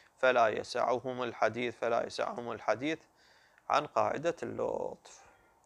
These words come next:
وقد يقال في مقابل ذلك، المصنف،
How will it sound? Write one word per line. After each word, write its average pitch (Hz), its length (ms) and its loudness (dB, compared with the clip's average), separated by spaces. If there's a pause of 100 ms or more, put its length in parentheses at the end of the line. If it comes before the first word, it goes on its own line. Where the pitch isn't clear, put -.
(640)
وقد 113 340 0
يقال 123 440 0
في - 200 -14
مقابل 143 600 -6
ذلك، - 720 -10 (2250)
المصنف، 117 1080 0